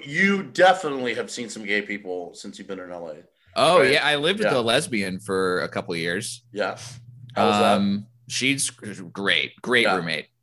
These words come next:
Speaker 2: Um, she's now, well, she's quite, um, she's killing it in the, as far as gay and religion goes, 'cause she's
Speaker 1: Yeah.
Speaker 2: figured out a crossover.
Speaker 1: Yeah.
Speaker 2: She's, um, a, a, a gay Christian musician now.
Speaker 1: Oh, nice.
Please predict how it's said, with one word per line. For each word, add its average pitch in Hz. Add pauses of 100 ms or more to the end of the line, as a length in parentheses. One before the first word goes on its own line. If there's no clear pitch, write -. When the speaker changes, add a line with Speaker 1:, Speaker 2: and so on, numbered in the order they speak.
(120)
Speaker 2:
Um, 104 (260)
she's 147
now, 160
well, 151
she's 175
quite, 156
um, 104 (300)
she's 156
killing 165
it 135
in 120
the, 110
as 107
far 135
as 110
gay 123
and 117
religion 113
goes, 90
'cause 117
she's 139
Speaker 1:
Yeah. 117
Speaker 2:
figured 107
out 101
a 92
crossover. 92 (280)
Speaker 1:
Yeah. 120
Speaker 2:
She's, 135
um, 95 (280)
a, 104
a, 95
a 104
gay 123
Christian 131
musician 113
now. 65 (240)
Speaker 1:
Oh, 147
nice. -